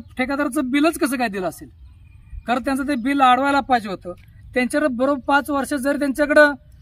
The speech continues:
देखभाल दुरुस्ती असेल तरी हे पहिल्याच वर्षात जर अशी अवस्था असेल तर मला वाटतं पाच वर्षांत हा पुलट असेल तो काय, त्याची देखभाल दुरुस्ती तो बिलं काढून घेणार आणि पाच वर्षांत पुलच संपणार. तर अशा प्रकारची कामं जर बारामतीत होणार असतील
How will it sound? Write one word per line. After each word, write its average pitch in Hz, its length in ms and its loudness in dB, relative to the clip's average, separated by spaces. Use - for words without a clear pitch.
देखभाल 269 420 2
दुरुस्ती 302 280 2
असेल 269 340 2
तरी 294 180 2
हे 277 160 4
पहिल्याच 311 400 6
वर्षात 320 260 4
जर 311 140 4
अशी 285 180 4
अवस्था 247 280 2
असेल 185 240 -4
तर 226 60 -2
मला 240 120 6
वाटतं 285 280 4
पाच 320 220 6
वर्षांत 277 240 2
हा 277 60 4
पुलट 269 320 0
असेल 170 280 -4
तो 180 80 -6
काय, 131 160 -12
त्याची 202 180 -2
देखभाल 247 320 2
दुरुस्ती 233 280 0
तो 254 120 2
बिलं 254 180 2
काढून 254 300 4
घेणार 277 320 6
आणि 196 180 -2
पाच 269 180 4
वर्षांत 285 260 2
पुलच 381 260 -2
संपणार. 190 340 0
तर 220 60 2
अशा 226 180 4
प्रकारची 277 320 2
कामं 277 260 2
जर 269 80 2
बारामतीत 254 500 6
होणार 277 200 6
असतील 196 300 2